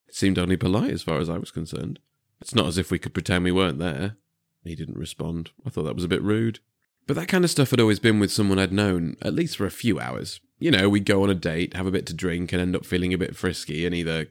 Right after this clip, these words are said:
couldn't wait to get home or didn't have anywhere we could go, so we'd end up somewhere a bit secluded, or at least out of the way.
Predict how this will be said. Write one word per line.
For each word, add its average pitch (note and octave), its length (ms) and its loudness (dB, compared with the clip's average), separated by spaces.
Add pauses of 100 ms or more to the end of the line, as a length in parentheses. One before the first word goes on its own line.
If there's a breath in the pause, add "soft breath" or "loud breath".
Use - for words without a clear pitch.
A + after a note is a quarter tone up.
(120)
couldn't F2 260 -2
wait E2+ 240 0
to - 100 -8
get D#2 180 -6
home E2 360 -4
or F2 240 0
didn't E2+ 260 -4
have E2+ 140 -4
anywhere F2+ 240 -2
we F2+ 80 -2
could F2 160 -8
go, A2+ 300 2
so F#2 440 0 (180)
we'd A2+ 180 6
end A2 160 6
up - 120 0
somewhere A2+ 340 4
a A2+ 40 4
bit A2+ 300 2
secluded, A#2 760 4 (200)
or F#2 360 2
at - 160 -4
least F2+ 420 -2 (240)
out E2+ 200 -2
of D#2 100 -8
the F2 80 -4
way. E2+ 460 -2